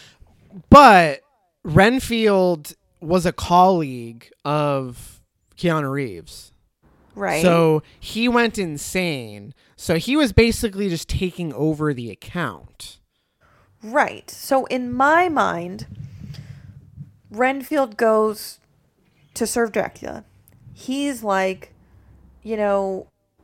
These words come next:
Speaker 2: "I will serve you." People think he's insane because he's like, "To always talking about his master Dracula," blah, blah, blah. So then Keanu takes over the account. All of those things could either have been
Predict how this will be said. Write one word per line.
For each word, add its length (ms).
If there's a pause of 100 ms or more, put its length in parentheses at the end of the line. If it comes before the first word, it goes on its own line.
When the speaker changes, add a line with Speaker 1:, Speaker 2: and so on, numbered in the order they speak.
(100)
Speaker 2:
"I 260
will 160
serve 320
you." 260 (280)
People 260
think 200
he's 160
insane 560 (100)
because 460
he's 260
like, 380
"To 100
always 260
talking 220
about 160
his 140
master 320
Dracula," 360
blah, 240
blah, 200
blah. 240 (480)
So 160
then 180
Keanu 300
takes 220
over 120
the 100
account. 300 (560)
All 180
of 100
those 200
things 380
could 280
either 280
have 320
been 240